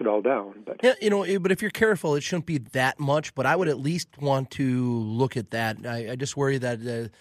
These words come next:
Speaker 2: if the humidity was getting into the attic
Speaker 1: Mm-hmm.
Speaker 2: and sleeping, and sleeping, s-,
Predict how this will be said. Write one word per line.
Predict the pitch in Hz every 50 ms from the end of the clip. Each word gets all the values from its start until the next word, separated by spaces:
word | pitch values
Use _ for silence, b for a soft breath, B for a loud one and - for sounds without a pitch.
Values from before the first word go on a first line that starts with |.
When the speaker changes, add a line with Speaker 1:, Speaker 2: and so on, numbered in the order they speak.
| b b b b b
Speaker 2:
if | 127 -
the | 135 123
humidity | 123 123 120 131 143 143 135 139 135
was | 127 120 104
getting | - - 135 123 123 123 -
into | - 143 131 127 120
the | 107 107 107
attic | 107 107 120 123 120 110 104 - - _ _
Speaker 1:
Mm-hmm. | 143 120 123 147 151 - _ 131
Speaker 2:
and | 123 120
sleeping, | - - - 139 139 123 139 131 123 123 - -
and | 127 123 120 117 117 117 107
sleeping, | - - - 110 98 101 101 92 95
s-, | 101 - - -